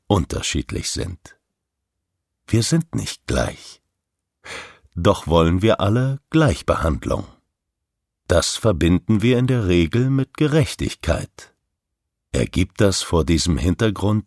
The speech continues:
denn überhaupt Sinn? Gerechtigkeit ist nicht, dass alle Menschen das Gleiche bekommen. Es ist gerecht, wenn alle Menschen das bekommen, was sie brauchen,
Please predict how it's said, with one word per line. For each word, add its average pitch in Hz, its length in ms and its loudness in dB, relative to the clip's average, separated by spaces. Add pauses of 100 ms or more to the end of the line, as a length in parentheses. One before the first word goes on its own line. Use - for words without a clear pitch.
denn 78 380 0 (160)
überhaupt 76 560 -4
Sinn? 73 480 -4 (2500)
Gerechtigkeit 107 1000 0
ist - 260 -4
nicht, 98 400 0 (500)
dass 104 360 -2
alle 143 180 2
Menschen 98 560 2
das 110 240 -4
Gleiche 135 420 0
bekommen. - 540 -6 (1400)
Es 90 140 2
ist - 240 0
gerecht, 90 720 0
wenn 85 300 2
alle 135 200 4
Menschen 104 520 2
das - 280 0
bekommen, 98 600 0 (500)
was 101 220 0
sie 101 100 4
brauchen, 92 640 0